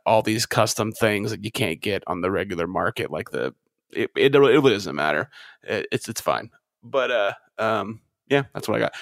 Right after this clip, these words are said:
So, uh, really quick, before we get going into Star Wars stuff, I wanted to mention, um, the, we, we kinda talked last week about the, um, PlayStation, Xbox deal and what we're thinking about doing or whatever.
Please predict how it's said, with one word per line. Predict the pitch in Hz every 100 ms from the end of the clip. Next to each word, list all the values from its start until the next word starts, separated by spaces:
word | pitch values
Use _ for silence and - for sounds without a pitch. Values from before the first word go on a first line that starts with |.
| -
So, | - 180 165 151 - _ _ _ -
uh, | 160 147 139 135 131 127
really | 80 190 208
quick, | 190 190 156
before | 139 170
we | 165
get | 151 123
going | 143 139
into | 120
Star | - 120 127
Wars | 123
stuff, | - 113 113
I |
wanted | 117 120 110
to |
mention, | 107 117 - 110 95 -
um, | 80 98 90 78 85 - - - _ _ _
the, | - 131 135 127 120 107 - _ _ _ _ -
we, | 147 156
we | 135 165
kinda | 214
talked | 180 175
last | 127 127 -
week | 131
about | 127 - 120 117 -
the, | 117 113 107
um, | - 95 71 67 69 - _ _ _ _ -
PlayStation, | 123 110 110 110 104 101 85
Xbox | - - 117 107 107 -
deal | 117 120 113 110 104
and | 101
what | 104
we're | 101
thinking | 117 107
about | 85 101
doing | 104 101 101
or | 98
whatever. | 104 104 98 110